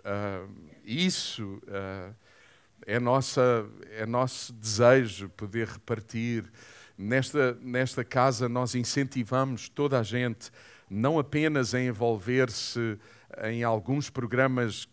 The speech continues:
que, que a Igreja promove, não, não é preciso envolvermos-nos todos em tudo, mas, mas é, é, é bom que, que todos estejamos envolvidos em alguma coisa.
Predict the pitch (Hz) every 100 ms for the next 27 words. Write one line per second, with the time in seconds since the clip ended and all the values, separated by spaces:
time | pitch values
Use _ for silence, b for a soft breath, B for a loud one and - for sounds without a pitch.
0 | - 113 - - 120 101 127 120 123 127
1 | 110 110 123 107 113 120 123 147 143 -
2 | 156 143 127 123 113 131 120 117 107 -
3 | 151 139 107 117 113 - 147 143 113 110
4 | 113 - - B B B B B 107 101
5 | 131 110 120 113 117 92 139 156 151 -
6 | 117 110 - _ 120 - _ 160 170 -
7 | - - 120 127 131 127 135 131 139 127
8 | 120 117 123 123 117 117 117 131 156 147
9 | 107 95